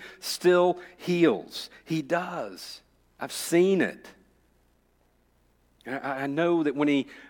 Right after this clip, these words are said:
when he doesn't hear, and, and sometimes he doesn't, I know that he will when we see him face to face. And that is a beautiful thing. But, but even now, pray.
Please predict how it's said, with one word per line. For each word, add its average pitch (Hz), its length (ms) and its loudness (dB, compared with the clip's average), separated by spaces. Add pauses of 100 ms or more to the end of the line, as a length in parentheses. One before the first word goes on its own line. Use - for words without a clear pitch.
(380)
when 143 160 2
he 147 100 4
doesn't 156 480 6
hear, 143 400 6
and, 143 340 -2
and 135 120 -4
sometimes 165 540 2
he 143 100 0
doesn't, 139 420 4
I 135 120 2
know 151 200 2
that 165 100 -2
he 165 100 0
will 131 320 2
when 123 160 -2
we 117 80 -2
see 135 280 -4
him 127 140 -4
face 117 320 -2
to 101 80 -12
face. - 520 -16 (1000)
And 131 280 -6
that 139 120 6
is 147 140 0
a 135 40 0
beautiful 127 540 -2
thing. 104 300 -2 (240)
But, - 180 -4
but 147 200 -2
even 170 440 -4
now, 151 380 2
pray. 156 640 -4